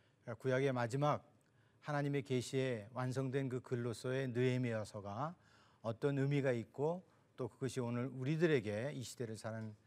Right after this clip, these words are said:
저희들에게 어떤 또한 교훈적 과제를 갖게 되는지 우리가 아홉 번에 걸쳐서 우리가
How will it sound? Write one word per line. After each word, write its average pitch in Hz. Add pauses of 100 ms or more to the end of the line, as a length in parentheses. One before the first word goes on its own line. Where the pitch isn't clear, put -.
(220)
저희들에게 110 (380)
어떤 139
또한 135 (720)
교훈적 131
과제를 120
갖게 117
되는지 110 (520)
우리가 110
아홉 131
번에 147
걸쳐서 117 (720)
우리가 107